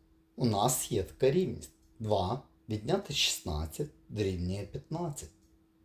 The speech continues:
Наша рівність неправильна. Нам потрібно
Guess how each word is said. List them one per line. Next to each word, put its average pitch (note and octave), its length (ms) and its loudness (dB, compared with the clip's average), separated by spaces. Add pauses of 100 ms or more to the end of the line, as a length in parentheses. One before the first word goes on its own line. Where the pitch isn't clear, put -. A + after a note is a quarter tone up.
Наша G#2+ 440 4
рівність E2 500 -4
неправильна. G#2+ 680 2 (580)
Нам F2+ 260 2
потрібно C#3+ 420 -2